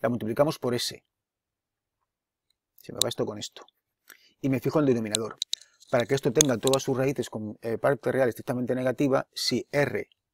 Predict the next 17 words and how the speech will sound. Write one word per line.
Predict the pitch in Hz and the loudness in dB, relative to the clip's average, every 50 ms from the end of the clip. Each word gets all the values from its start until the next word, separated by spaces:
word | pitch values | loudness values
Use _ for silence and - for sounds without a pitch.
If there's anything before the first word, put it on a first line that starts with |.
| _ - | _ 0
L | 147 139 117 101 - - _ _ _ | 0 0 0 0 -4 -10 _ _ _
y | - - | -12 -6
C | - - 156 117 - - | 0 2 2 2 2 0
son | - - 123 120 | -6 -10 -8 -6
positivos, | - 127 - 131 120 - 147 117 113 117 - - - _ _ _ _ _ _ _ _ - _ _ _ _ | -6 -4 -4 -2 2 2 2 2 2 -2 -6 -12 -20 _ _ _ _ _ _ _ _ -20 _ _ _ _
todas | - 151 147 143 | 4 6 8 8
las | 139 131 | 6 6
raíces | 131 127 - - 120 | 4 2 0 0 0
de | 113 131 | 0 0
esto | - - - 117 117 127 _ _ _ _ _ _ _ _ _ _ _ | -2 -2 -4 -4 -6 -6 _ _ _ _ _ _ _ _ _ _ _
van | - 135 127 | 0 0 0
a | 120 | 0
tener | 104 117 120 120 110 | 0 -2 -2 -2 0
parte | - 117 117 110 | 0 -2 0 -2
estrictamente | 117 104 110 - 110 98 98 101 - - | -4 -8 -6 -6 -6 -6 -6 -8 -12 -12
negativa, | - - - - - - - - - _ _ _ _ _ _ _ _ _ _ - | -12 -12 -14 -14 -16 -16 -18 -18 -18 _ _ _ _ _ _ _ _ _ _ -18
¿vale? | - - 127 139 | -14 -12 -12 -12